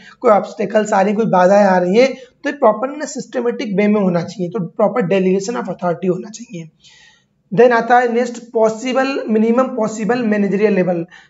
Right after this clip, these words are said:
आ, इसमें कहता है कि जो आपके managerial labels हैं वो कम से कम possible होना चाहिए। ऐसे नहीं बहुत सारे आपने labels बना दिए हैं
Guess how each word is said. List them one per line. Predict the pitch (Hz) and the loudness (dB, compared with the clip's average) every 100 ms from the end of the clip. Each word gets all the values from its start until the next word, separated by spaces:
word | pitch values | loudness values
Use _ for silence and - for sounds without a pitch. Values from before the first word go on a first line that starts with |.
| _ - 240 | _ -4 2
आ, | 202 185 - | 4 4 2
इसमें | 220 240 | -4 -2
कहता | 214 - 208 | -2 -2 -2
है | 226 | -2
कि | - - - | -6 -14 -8
जो | 285 | -6
आपके | - 214 - | -4 -4 -4
managerial | 254 208 196 180 233 214 | -2 2 2 4 4 4
labels | 185 196 202 185 | 2 2 0 -2
हैं | 170 | -2
वो | 190 | -2
कम | - 240 214 | -2 -2 -2
से | 208 | -4
कम | 247 254 | -4 -4
possible | 214 202 208 208 | -2 -4 -2 -2
होना | 175 165 | -2 -4
चाहिए। | - 165 | -6 -8
ऐसे | 165 359 - 233 | -6 -4 -2 0
नहीं | 220 | -2
बहुत | 165 160 208 | -2 -4 -4
सारे | 208 208 | 0 0
आपने | 208 208 | 0 0
labels | 196 185 190 202 | 0 0 -2 -4
बना | 190 175 | -4 -4
दिए | 170 190 | -2 -2
हैं | 196 | -2